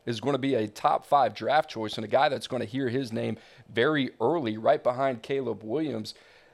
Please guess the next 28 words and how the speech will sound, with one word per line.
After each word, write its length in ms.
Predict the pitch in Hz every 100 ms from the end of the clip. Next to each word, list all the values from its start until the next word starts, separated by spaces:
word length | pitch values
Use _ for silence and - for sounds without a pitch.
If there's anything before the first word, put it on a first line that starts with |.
| _ - 90
which 260 | - 127 131
is 120 | 123
what 200 | 131 143
we 100 | 135
think 240 | 139 151 135
is 100 | 113
gonna 180 | 131
happen. 320 | 110 147 139 107
So 240 | 123 107
North 240 | - 139 180
Carolina, 480 | 180 143 120 139 135
you 200 | 113 131
would 140 | 101
think, 460 | - - 151 - - -
would 200 | 127 123
be 100 | 139
one 180 | 143 143
of 60 |
those 180 | 131 120
programs 580 | - 123 127 127 120 107
out 200 | 110 -
there 140 | 147
that 160 | 135 110
could 100 | 113
be 80 | 113
a 60 |
little, 260 | 110 113 107 _
uh, 120 | -